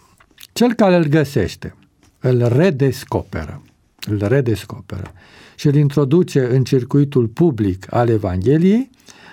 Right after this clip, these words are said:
va fi prietenul său bun, Barnaba.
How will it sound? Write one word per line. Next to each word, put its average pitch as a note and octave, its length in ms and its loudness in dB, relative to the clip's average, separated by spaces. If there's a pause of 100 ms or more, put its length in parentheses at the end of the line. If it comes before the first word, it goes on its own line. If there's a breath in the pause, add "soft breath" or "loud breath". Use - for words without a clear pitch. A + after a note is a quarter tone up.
(100)
va C#3+ 180 2
fi C#3 220 2
prietenul C#3 540 0
său A#2+ 400 0
bun, D3+ 380 2 (340 soft breath)
Barnaba. A#2 640 -2